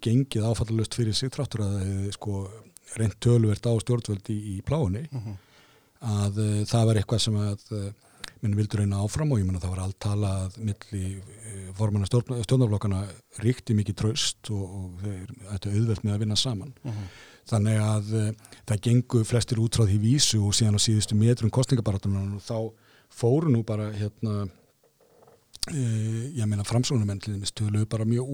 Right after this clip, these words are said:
Speaker 1: opið um það að, eh, þeir vildu hafa þetta með þessum hætti og, eh, ég held að hinir formennirnir, þeir svona töluðu kannski að-, aðeins meiri gátum en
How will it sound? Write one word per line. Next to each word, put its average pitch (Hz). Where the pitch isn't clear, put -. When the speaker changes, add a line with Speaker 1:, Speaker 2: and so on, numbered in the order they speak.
Speaker 1:
opið 156
um 143
það -
að, 107
eh, 107
þeir 107
vildu 120
hafa 117
þetta 123
með 117
þessum 127
hætti 139
og, 87
eh, 98
ég 101
held 107
að 104
hinir 113
formennirnir, 117
þeir 107
svona 110
töluðu 113
kannski 117
að-, 117
aðeins 117
meiri 123
gátum 123
en 90